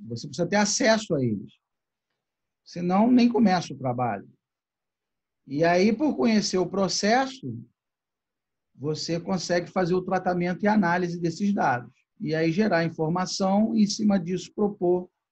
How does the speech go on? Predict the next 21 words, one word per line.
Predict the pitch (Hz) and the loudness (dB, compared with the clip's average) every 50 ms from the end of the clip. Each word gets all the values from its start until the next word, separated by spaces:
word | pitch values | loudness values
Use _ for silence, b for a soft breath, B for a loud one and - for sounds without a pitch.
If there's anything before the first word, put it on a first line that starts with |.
| _ _ _ _ _ _ _ - | _ _ _ _ _ _ _ -6
uma | - 170 175 175 | -4 -2 -2 -2
tomada | 175 190 185 175 170 170 170 170 175 | -2 -2 -2 0 0 0 0 0 -4
de | 175 | -4
decisão, | 170 160 180 165 - - 208 185 170 143 120 120 - - - _ _ _ _ _ _ | -4 -4 -4 -4 -2 -4 -4 -2 -2 -2 -4 -4 -6 -10 -16 _ _ _ _ _ _
né? | 127 135 160 165 165 - _ _ _ _ _ _ _ _ _ | -2 -2 -2 -2 -4 -10 _ _ _ _ _ _ _ _ _
Então, | - 143 123 131 160 165 175 185 | -12 -10 -6 -4 -2 -2 0 -2
é | |
um | 185 185 | -2 -2
processo, | - 202 196 175 160 - - 180 180 180 180 180 - - 196 - 143 135 | -2 -2 -2 -2 -2 -2 -2 -2 0 -2 -2 -4 -6 -8 -8 -6 -6 -6
acho | 165 175 170 - | -6 -8 -6 -6
que | 214 | -8
essa | 202 - | -6 -4
figurinha | - 175 170 175 175 165 175 175 170 | -4 -2 -2 0 0 0 0 -2 0
ela | 175 175 | 0 -2
é | 156 | -2
simples, | - - - - 196 214 214 214 - | -4 -4 -2 0 2 2 2 2 -2
mas | 165 170 165 170 | -4 -6 -2 -2
ela | 175 175 | 0 0
é | 175 | 0
bem | 170 180 202 | 0 0 0
interessante, | 208 202 202 190 185 180 160 - - - 185 196 214 214 214 - | 0 0 -2 -2 -2 -2 -2 -4 -4 -2 0 0 0 0 -2 -4